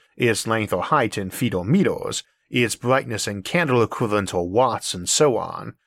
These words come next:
You have specifically declared a dollar to be a unit of common economic worth in a case like that, and I don't think you could be calling something money if it was not functioning in that way.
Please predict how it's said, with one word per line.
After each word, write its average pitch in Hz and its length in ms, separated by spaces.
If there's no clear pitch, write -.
You 127 180
have 160 160
specifically 180 540
declared 127 320
a 110 40
dollar 107 440
to - 100
be 101 120
a - 20
unit 110 300
of 98 140
common 123 520
economic 110 500
worth 117 320
in - 80
a 92 80
case - 320
like 90 220
that, - 340
and 123 100
I 127 80
don't 196 200
think 170 180
you 127 100
could 113 180
be 104 80
calling 123 380
something 95 340
money 107 380
if 107 180
it 123 40
was 107 140
not 123 220
functioning 101 520
in 95 80
that 92 220
way. 110 500